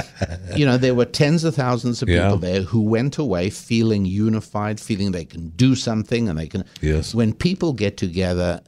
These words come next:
Speaker 2: uh, it's immensely powerful on, on, for good and for bad.
Speaker 1: For good and bad.
Speaker 2: So,
Speaker 1: And we
Speaker 2: uh,
Speaker 1: see, we, we see
Speaker 2: and so
Speaker 1: bad
Speaker 2: that, that's
Speaker 1: reporting.
Speaker 2: really what happened at the time of the, the War for Independence.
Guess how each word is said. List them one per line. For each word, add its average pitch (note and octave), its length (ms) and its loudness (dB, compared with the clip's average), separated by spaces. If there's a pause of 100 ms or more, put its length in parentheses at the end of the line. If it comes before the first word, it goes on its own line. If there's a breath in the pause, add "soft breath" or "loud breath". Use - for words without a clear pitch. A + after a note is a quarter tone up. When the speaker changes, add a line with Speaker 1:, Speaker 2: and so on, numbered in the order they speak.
Speaker 2:
uh, D#2+ 360 -14
it's - 220 -12
immensely G#2 540 0
powerful F#2 460 -2
on, E2 240 -8
on, F#2+ 260 0 (100)
for A#2 180 -4
good A#2 200 4
and G#2+ 240 0
for E2+ 140 -10
bad. C#2+ 280 -14
Speaker 1:
For C#2 120 -2
good D#2+ 180 2
and F#2+ 180 2
bad. A#1+ 380 -6
Speaker 2:
So, F2 280 2
Speaker 1:
And E2+ 80 4
we F2+ 60 6
Speaker 2:
uh, F2 40 2
Speaker 1:
see, F#2+ 320 2
we, F#2+ 260 2
we G2 160 2
see C3+ 200 4
Speaker 2:
and A2 60 6
so G2 120 6
Speaker 1:
bad G#2+ 220 6
Speaker 2:
that, G2+ 60 4
that's E3 180 6
Speaker 1:
reporting. B2 200 6
Speaker 2:
really F3+ 300 6
what B2 140 4
happened G2 480 0
at F#2 240 -6
the F2+ 140 0
time F#2 360 -2
of E2 180 -6
the, E2+ 240 -2
the D#2+ 100 -4
War F#2 160 0
for G2 160 -6
Independence. F2 640 -4